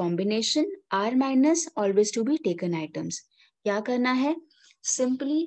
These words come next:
जो पहला परम्यूटेशन के लिए हमने यूज़ में लिया था, उसका सेकंड पार्ट, क्योंकि अब हमें अरेंजमेंट नहीं करने, इसलिए R minus R P,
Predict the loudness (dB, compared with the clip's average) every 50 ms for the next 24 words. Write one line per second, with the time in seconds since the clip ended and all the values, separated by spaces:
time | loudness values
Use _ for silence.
0 | 0 0 0 0 0 0 0 0 0 0 0 0 0 0 2 0 0 0 0 0
1 | 0 2 2 2 2 2 2 2 2 2 2 0 0 0 0 2 2 2 2 0
2 | -2 -4 -4 -2 -2 -2 -2 -2 -2 -6 -6 -6 -6 -6 -8 _ _ _ _ -10
3 | -10 -6 0 2 2 2 2 2 0 0 2 2 2 2 2 2 -2 -6 -6 -10
4 | _ -20 _ _ _ _ -20 _ -12 _ 4 6 6 6 6 2 0 0 -2 -4
5 | _ _ _ _ _ _ _ 0 2 2 2 2 4 4 6 6 6 4 2 -2
6 | _ _ _ _ _ _ _ _ -20 _ _ _ -2 2 4 6 6 6 4 2
7 | 2 2 2 2 2 2 2 4 4 4 2 2 2 2 4 4 4 4 2 0
8 | -2 _ _ _ _ _ _ _ _ _ 0 0 2 2 0 0 -2 -2 -2 -6
9 | -12 _ _ _ _ _ -20 _ _ _ -6 -4 -2 0 2 4 4 4 4 4
10 | 4 4 4 4 2 0 -4 -10 -16 _ _ -2 0 2 2 2 0 -2 -4 -6
11 | -12 _ _ _ _ _ _ _ _ _ _ _ -4 -2 0 0 0 -2